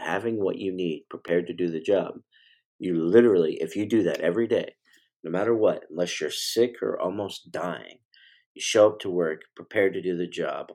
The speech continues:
on time, you'll set yourself apart from seventy-five to eighty percent of the young people in your culture. But that's not enough. Not if you're a Christian. It's not enough.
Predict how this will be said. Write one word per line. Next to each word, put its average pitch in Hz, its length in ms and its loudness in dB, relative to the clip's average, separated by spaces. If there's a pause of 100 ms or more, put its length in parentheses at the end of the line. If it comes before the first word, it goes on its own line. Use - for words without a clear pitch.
(160)
on 107 260 0
time, 76 420 -10 (560)
you'll 78 80 -2
set - 300 0
yourself 85 320 -4
apart 82 340 -6
from 76 80 -16
seventy-five 76 600 -8
to - 140 -10
eighty 76 120 -10
percent - 500 -14
of 67 100 -18
the 76 80 -10
young 73 220 -12
people - 480 -16 (180)
in 73 80 -18
your - 120 -16
culture. - 480 -14 (1040)
But - 380 6 (320)
that's 85 240 -2
not 87 160 -2
enough. - 560 -8 (1800)
Not 98 160 0
if 95 100 -4
you're 95 140 2
a - 20 -6
Christian. - 460 -10 (580)
It's - 140 -16
not 78 180 -8
enough. - 460 -14